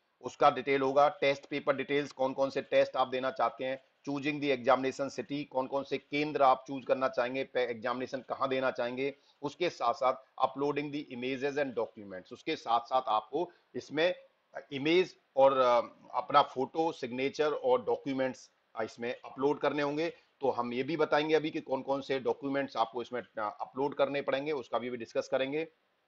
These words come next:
तो step two में upload scanned image of candidate, जब आप अपनी basic information और, अ, अ, क्वा-, qualification related सारी information step two में fill कर देंगे, तो उसके साथ-साथ फिर आपसे वो एक image, अ,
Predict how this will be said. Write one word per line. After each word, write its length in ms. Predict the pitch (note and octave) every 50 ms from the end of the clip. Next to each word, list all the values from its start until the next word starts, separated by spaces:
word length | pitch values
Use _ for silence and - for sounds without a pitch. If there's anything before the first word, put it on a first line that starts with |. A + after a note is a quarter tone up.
| _ _ _ _ _ _ _ _ _ _ _ _ _ _ _ _ _ _ _ _ _ _ _ _ _ _ _ _ _ _ _ _ _ _ _ -
तो 100 | D#3+ D3+
step 280 | - F3+ F3+ F3+ F3+ -
two 120 | F#3+ F#3
में 220 | F#3 F#3+ F#3+ - -
upload 340 | D3+ - - D#3+ F3 F3+ F#3+
scanned 460 | E3+ E3 - - - E3 E3 F3 F3
image 360 | E3 D#3+ C#3 C#3+ D3+ D#3+ E3+ C#3+
of 160 | D#3 D3 C#3+
candidate, 360 | - - C#3 C3 C3+ D#3 D3
जब 160 | C3+ D3 C#3+
आप 220 | C#3+ C#3 C#3 - - _ _ -
अपनी 300 | C3+ - - D#3 D#3+ D#3
basic 420 | A#2+ C3 C3 C#3 - E3+ D3+ D#3
information 640 | D3+ D3 B2+ B2+ C3+ C#3 C#3 C#3 C3+ - D3+ D3 C#3+
और, 200 | C#3 C#3 C#3 C3+
अ, 100 | C3+ B2+ A#2+ B2 A#2+ A#2+ A#2+ A2+
अ, 220 | A2+ A#2 A2+ A2
क्वा-, 280 | G#2+ - - B2+ A#2 -
qualification 640 | - B2+ B2+ B2+ C#3 C3 - B2+ C#3+ C#3 - D3+ C#3+
related 300 | C3+ C3+ A2 D3 C#3+ -
सारी 220 | - B2+ C3 C#3+
information 520 | C#3 B2+ - C3 B2 C3 B2 - C3 C3 A#2+
step 280 | - - B2+ A#2+ - -
two 80 | B2+
में 120 | B2 B2+ -
fill 160 | - C#3+ C#3
कर 180 | - C3 A#2
देंगे, 240 | A2 A#2 A#2 A#2 A#2+
तो 120 | A#2+ C3 A#2+
उसके 320 | A#2+ A#2 - - D#3+ C#3+
साथ-साथ 400 | - - A#2+ A2+ - - A#2 A2+
फिर 180 | - - B2 B2
आपसे 360 | G#2 G#2+ A2+ - - C3 B2
वो 160 | A#2+ B2+ C3+
एक 240 | - C#3 C3 C3 - _
image, 460 | C3 B2 C3 D3 D#3 D#3+ C#3 - - _ _ _ _ _ _ _
अ, 60 | A#2+